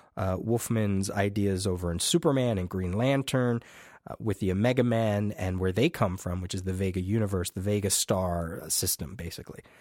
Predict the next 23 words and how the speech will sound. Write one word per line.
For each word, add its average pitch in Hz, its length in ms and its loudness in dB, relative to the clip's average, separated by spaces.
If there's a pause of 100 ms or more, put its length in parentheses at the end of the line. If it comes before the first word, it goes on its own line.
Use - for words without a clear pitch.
(280)
And 90 200 -2
there's 92 100 0
this 87 140 -2
whole 127 260 6
other 110 140 4
world 98 320 2
where 92 140 0
the 95 100 -2
Omega 98 240 2
Men, 92 280 -2 (200)
whole 131 160 4
other 98 340 2
galaxy 98 580 -2
that - 140 -12
the 101 120 -6
Omega 90 220 -2
Men 87 140 -6
are 90 80 -4
from, 110 380 0 (560)
called 98 200 -4
Vega, 107 460 0
and, 101 320 0
um, 92 380 -2